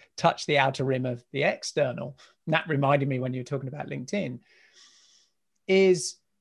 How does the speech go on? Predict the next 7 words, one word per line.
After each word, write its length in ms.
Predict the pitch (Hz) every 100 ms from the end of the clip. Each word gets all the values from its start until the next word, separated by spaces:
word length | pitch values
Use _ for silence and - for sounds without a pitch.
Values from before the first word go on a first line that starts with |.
| _ _ _ _ _ _ _ _
maybe 340 | - 185 214 208
there's 220 | 190 160
the 120 | 156
odd 160 | 151 131
moment 580 | 131 135 127 117 113 -
in 280 | 190 202 208
those 500 | 202 190 180 156 -